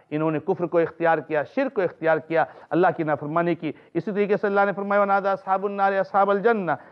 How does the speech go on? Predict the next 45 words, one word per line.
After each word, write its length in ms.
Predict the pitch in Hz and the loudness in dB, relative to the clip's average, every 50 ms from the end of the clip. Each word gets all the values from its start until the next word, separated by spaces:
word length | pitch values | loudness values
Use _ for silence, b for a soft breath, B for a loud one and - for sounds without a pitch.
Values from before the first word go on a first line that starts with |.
| B B | B B
अन 120 | - 170 190 | -2 0 0
अफीदु 340 | 196 190 214 214 208 185 208 | 0 0 0 0 0 2 2
अलैना 360 | 190 190 202 208 208 196 196 | 2 4 4 4 4 2 0
मिनल 240 | 196 196 202 202 202 | -2 0 0 0 0
मा 180 | 202 220 247 214 151 - B B B B | 0 0 0 0 0 -2 B B B B
औ 120 | 160 202 | 2 2
मिम्मा 260 | 220 220 214 208 208 208 | 4 4 2 2 2 4
रज़क़कुमुल्लाह 720 | 202 202 190 202 175 180 202 202 202 202 208 214 208 190 156 B B B B - | 2 2 2 0 -2 -2 -4 -4 -4 0 2 4 4 4 2 B B B B 2
क़ालू 360 | 185 196 196 190 185 190 190 | 4 6 6 6 6 4 2
इन्नल्लाहा 640 | 180 175 180 180 185 180 185 196 196 180 170 160 165 | -2 -2 -2 -2 -4 -2 0 2 4 4 4 2 2
हर्रमहुम 400 | 170 175 175 175 170 175 175 170 | 2 2 0 0 0 0 0 0
अलल 140 | 170 170 | 0 0
काफिरीन।" 500 | 156 - 165 165 160 170 165 170 180 170 - b b b b | 0 2 0 2 2 2 2 4 2 2 0 b b b b
कहेंगे, 340 | 160 170 190 196 190 190 175 - | 2 4 4 4 2 0 0 2
"पानी 280 | - 165 170 185 196 190 | 2 2 2 2 0 0
दे 120 | 185 202 208 | 0 2 0
दो 100 | 214 202 | 0 0
थोड़ा 280 | 156 180 196 196 196 190 | -2 0 0 2 2 0
सा 120 | 170 185 | 0 -4
जन्नतियों 400 | 180 160 165 170 160 - 196 196 | -4 -2 -2 -2 -2 -2 -2 -2
से।" 240 | 185 - 202 180 143 - b b b b | -2 -2 -2 -4 -4 -6 b b b b
जन्नती 320 | 143 160 170 156 175 180 | -2 -2 -2 0 -2 -2
कहेंगे, 300 | 160 165 160 165 160 156 | 0 0 -2 0 2 0
"अल्लाह 240 | 156 151 156 156 143 | 2 2 2 0 0
तबारक 380 | 127 - 147 143 143 143 139 147 | 0 -2 0 2 2 0 0 -2
व 40 | 143 | -2
तआला 320 | - 143 147 147 147 147 | 0 2 2 4 4 2
ने 160 | 143 147 143 - B B B B | 2 0 -4 -8 B B B B
काफिरों 360 | 196 196 196 - 220 220 208 | 2 2 2 2 2 2 2
के 120 | - 185 175 | 2 0 -2
लिए 100 | 170 160 | -2 -2
इसको 160 | 156 - 170 | -4 -4 -6
हराम 300 | - 127 139 160 175 170 | -4 0 2 0 0 2
कर 140 | 147 165 160 | 2 0 0
दिया 260 | 147 143 160 160 147 | 0 0 0 2 4
है।" 180 | 139 151 147 - B B B B B | 4 4 2 0 B B B B B
जहन्नमियों 600 | 143 196 196 226 240 240 240 247 247 247 240 233 | -6 -2 -2 -2 0 0 -2 0 2 2 2 2
को 160 | 233 - 208 | 2 0 -2
शदीद 460 | - - - 208 196 240 - 240 180 - | -2 -2 -4 -4 -2 0 -2 -2 -2 -4
प्यास 300 | - 190 196 190 190 185 - | 0 2 4 4 4 2 0
में 60 | 196 | -6
मुब्तला 240 | 175 - 190 190 185 | -6 -2 0 2 2
कर 140 | 170 180 175 | 2 2 0
दिया 200 | 160 160 180 180 | 0 2 0 2
जाएगा। 440 | 170 160 160 165 170 170 170 156 135 | 4 4 4 4 4 4 2 0 0